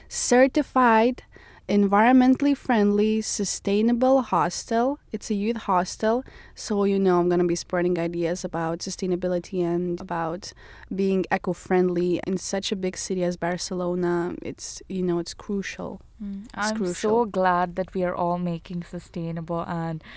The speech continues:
Speaker 2: um, ethically responsible choices, and we're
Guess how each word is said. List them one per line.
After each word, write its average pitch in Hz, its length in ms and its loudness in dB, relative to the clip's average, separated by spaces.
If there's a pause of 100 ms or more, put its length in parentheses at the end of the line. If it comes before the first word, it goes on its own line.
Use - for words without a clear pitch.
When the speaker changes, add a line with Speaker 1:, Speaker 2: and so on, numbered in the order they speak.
(420)
Speaker 2:
um, 165 400 -2 (100)
ethically 185 380 -2
responsible 175 680 -4
choices, 165 680 -4
and 175 240 -4
we're 170 140 -4